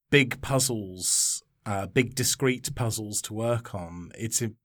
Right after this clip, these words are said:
sort of more continuous micro puzzles that you're capable of doing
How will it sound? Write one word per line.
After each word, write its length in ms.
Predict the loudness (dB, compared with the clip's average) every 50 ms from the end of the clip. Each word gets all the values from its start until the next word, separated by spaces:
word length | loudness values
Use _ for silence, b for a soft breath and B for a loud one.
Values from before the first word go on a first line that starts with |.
| _ _ _ -8
sort 240 | -4 -2 -2 -2 -2
of 120 | -2 0
more 400 | 0 2 4 4 4 4 2 0 -4 -8 -8
continuous 840 | -4 -2 -2 0 0 2 2 4 4 4 4 4 2 2 0 -2 -2
micro 500 | 0 0 0 0 -2 -2 -4 -4 -4 -4
puzzles 840 | -8 -10 -10 -10 -10 -10 -12 -14 -14 -12 -8 -6 -4 -4 -4 -6 -8 _ _ _ _ _ _ _ _ _ _ _ _ _ -4
that 120 | -2 0
you're 180 | 2 4 2 2
capable 560 | 4 4 2 2 2 0 -2 -2 0 2 2
of 100 | 2 2
doing 640 | 4 4 6 6 6 6 4 2 -2 -4 -6 -10